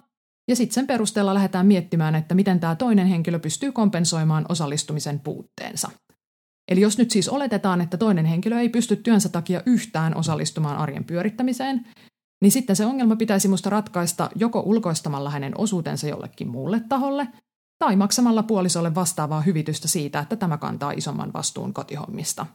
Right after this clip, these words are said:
Jotkut asiat on helpompi ulkoistaa, kuten siivoaminen, kun taas esimerkiksi ruoanlaiton ulkoistaminen kokonaan on jo merkittävästi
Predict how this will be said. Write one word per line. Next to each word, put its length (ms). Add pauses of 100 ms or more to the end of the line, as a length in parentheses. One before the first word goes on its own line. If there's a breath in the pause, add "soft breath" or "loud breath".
(1000)
Jotkut 320
asiat 280
on 80
helpompi 440
ulkoistaa, 580 (120)
kuten 260
siivoaminen, 800 (540)
kun 140
taas 180
esimerkiksi 480
ruoanlaiton 600
ulkoistaminen 600
kokonaan 520
on 80
jo 80
merkittävästi 680